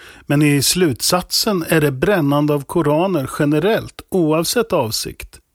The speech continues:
ser det ut som. Om någon bränner Koranen och har för avsikt att kritisera idéerna i boken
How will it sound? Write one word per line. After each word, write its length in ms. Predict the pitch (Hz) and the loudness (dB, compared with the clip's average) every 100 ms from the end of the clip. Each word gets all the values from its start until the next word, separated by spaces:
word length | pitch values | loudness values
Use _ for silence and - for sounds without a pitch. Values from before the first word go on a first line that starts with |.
| - | -10
ser 160 | - | -4
det 80 | 123 | -4
ut 160 | 98 - | -6 -10
som. 220 | 104 - _ _ _ _ _ - | -12 -12 _ _ _ _ _ -4
Om 420 | 147 156 151 143 - | 0 2 0 -2 -4
någon 500 | 160 190 147 165 190 | 0 2 2 0 0
bränner 440 | 165 143 156 185 | 0 0 2 0
Koranen 680 | 175 196 160 139 165 180 131 | -2 0 0 2 0 0 0
och 100 | 127 | 0
har 160 | 117 143 | 0 0
för 200 | - 156 | 0 -4
avsikt 640 | - 175 135 117 - 220 175 | 0 0 0 -2 -4 -4 -6
att 140 | 135 | -6
kritisera 800 | - 160 - - 156 175 156 135 | -4 -6 -4 -4 -2 0 0 -2
idéerna 800 | 135 127 120 190 226 180 135 127 | -4 -6 -2 -2 -2 -2 0 0
i 100 | 120 | -2
boken 560 | 113 104 - - - | -4 -8 -10 -14 -16